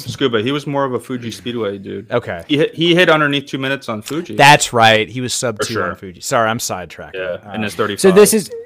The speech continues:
Speaker 1: and this is interesting, ta-, John, you're talking about modern cars versus the older cars, but the, there's actually a car in two thousand one, uh, H K S unleashed its track attack,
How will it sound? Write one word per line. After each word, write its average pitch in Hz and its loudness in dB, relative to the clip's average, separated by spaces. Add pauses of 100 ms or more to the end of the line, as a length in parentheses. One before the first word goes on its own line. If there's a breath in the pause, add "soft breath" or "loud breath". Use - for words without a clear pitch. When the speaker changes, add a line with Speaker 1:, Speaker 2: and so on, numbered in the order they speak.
(140)
Speaker 1:
and 175 2
this 190 4
is 185 0
interesting, 139 2
ta-, 127 0
John, 120 0
you're 113 -2
talking 123 2
about 113 0
modern 110 -2
cars 110 -4
versus 107 -10
the 107 -10
older 107 -8
cars, 98 -10
but 110 -8 (260)
the, 127 -6 (160)
there's 123 -4
actually 156 0
a 127 0
car 131 -2
in 104 -4
two 117 -8
thousand 107 -4
one, 101 -4 (560 soft breath)
uh, 104 -2
H 123 -6
K 135 0
S 117 -4
unleashed 110 -4
its 101 -12
track 120 -8
attack, 113 -8